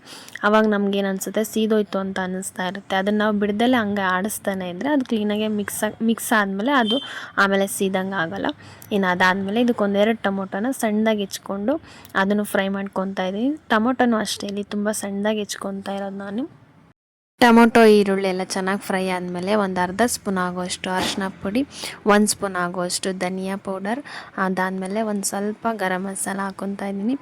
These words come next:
ಇದೆಲ್ಲ ಹಾಕ್ಬಿಟ್ಟು ನೀಟಾಗಿ ಇನ್ನೂ ಒಂದು ಸತಿ ಮಿಕ್ಸ್ ಮಾಡ್ಕೊಬೇಕು. ಚೆನ್ನಾಗಿ ಮಿಕ್ಸ್ ಮಾಡ್ಕೊಂಡಿದ್ದಾದಮೇಲೆ ಇದಕ್ಕೆ ಒಂದು ಸ್ಪೂನ್ ಆಗುವಷ್ಟು ಖಾರದ ಪುಡಿ, ಎಲ್ಲ ಮಸಾಲ ಹಾಕ್ಬಿಟ್ಟು ನೀಟಾಗಿ ಒಂದು ಸತಿ ಮಿಕ್ಸ್ ಮಾಡಿಕೊಂಡು, ಅದಾದಮೇಲೆ ರುಬ್ಬಿರ್ತೀವಲ್ಲ ಪೇಸ್ಟು, ಅದನ್ನು ಹಾಕ್ಬಿಟ್ಟು ಅದನ್ನು ಮಿಕ್ಸ್ ಮಾಡ್ಕೊಬೇಕು.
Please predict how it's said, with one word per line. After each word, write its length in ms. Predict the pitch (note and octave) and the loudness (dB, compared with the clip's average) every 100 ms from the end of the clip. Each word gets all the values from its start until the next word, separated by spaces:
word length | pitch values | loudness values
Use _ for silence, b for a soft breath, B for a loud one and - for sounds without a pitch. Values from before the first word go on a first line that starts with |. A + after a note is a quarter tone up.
| B B B | B B B
ಇದೆಲ್ಲ 440 | A#3 A3 G#3+ A3+ A#3+ | 6 8 8 8 8
ಹಾಕ್ಬಿಟ್ಟು 540 | G3+ F#3+ - F#3+ A3+ | 6 2 -4 -4 0
ನೀಟಾಗಿ 440 | A3+ G3+ G3 G3 | 0 0 -2 -2
ಇನ್ನೂ 260 | F#3+ G3+ A3 | -2 0 0
ಒಂದು 120 | G#3 | 0
ಸತಿ 240 | G3+ G3+ G#3 | -2 -4 -2
ಮಿಕ್ಸ್ 320 | G3+ G3 - | -2 -2 -2
ಮಾಡ್ಕೊಬೇಕು. 640 | G3+ G3 F#3+ F#3+ G3 A3+ | -2 -2 -4 -4 -4 -2
ಚೆನ್ನಾಗಿ 480 | C#4 A#3 G#3+ A3 A#3 | -2 -2 0 0 2
ಮಿಕ್ಸ್ 380 | G#3+ G#3 - G#3+ | 0 0 -4 -4
ಮಾಡ್ಕೊಂಡಿದ್ದಾದಮೇಲೆ 1080 | G3+ G3 G3+ G3+ G3 F#3+ G3 F#3+ F#3+ A3 D4 B B B | -4 -2 -2 -2 0 0 0 -4 -4 -4 -6 B B B
ಇದಕ್ಕೆ 320 | A#3+ A#3+ B3+ C#4 | 0 2 4 4
ಒಂದು 280 | A#3 G#3+ | 4 2
ಸ್ಪೂನ್ 280 | G#3 - G#3 | 0 -2 -2
ಆಗುವಷ್ಟು 480 | G3 F#3 F3+ - A#3+ | -2 -4 -4 -6 -6
ಖಾರದ 300 | A3 F#3 F#3 - | -2 -2 -2 -10
ಪುಡಿ, 240 | F#3 F#3+ G3 _ _ _ A#3+ | -10 -8 -8 _ _ _ 4
ಎಲ್ಲ 180 | A3 B3+ | 6 8
ಮಸಾಲ 440 | A#3+ G#3 - G3+ | 6 4 2 2
ಹಾಕ್ಬಿಟ್ಟು 580 | G3 F#3 F3+ - F#3 A3 | 4 2 0 -4 -6 -2
ನೀಟಾಗಿ 400 | A3+ G3 F#3+ G3 | -2 -2 -2 -2
ಒಂದು 140 | F#3 | -2
ಸತಿ 280 | F#3+ F3+ G3 | -6 -8 -6
ಮಿಕ್ಸ್ 360 | F#3 F#3 - - | -4 -6 -6 -6
ಮಾಡಿಕೊಂಡು, 540 | F#3 F#3+ - F#3+ G3 | -6 -8 -10 -8 0
ಅದಾದಮೇಲೆ 640 | B3+ G#3 G3 G3 F#3+ G3 A3 | 2 2 2 0 -2 2 2
ರುಬ್ಬಿರ್ತೀವಲ್ಲ 720 | G3+ F#3+ G3 F#3 F#3+ F#3+ F#3+ | 0 0 -2 -4 -6 -4 -4
ಪೇಸ್ಟು, 560 | F#3+ F#3+ F3+ - C#4 D#4 B B B - | -4 -6 -4 -6 -6 -8 B B B 0
ಅದನ್ನು 360 | G3+ G3+ A3 | 2 2 2
ಹಾಕ್ಬಿಟ್ಟು 540 | G#3 F#3 F#3 - F3+ B3 | 2 2 2 -4 -4 -2
ಅದನ್ನು 320 | G#3 F#3+ G3 | -2 -2 -2
ಮಿಕ್ಸ್ 360 | F#3+ F#3+ - F#3+ | -4 -6 -8 -6
ಮಾಡ್ಕೊಬೇಕು. 920 | F3+ F3 F#3 F3 F3 - D4+ E4+ | -6 -6 -8 -8 -8 -4 -6 -6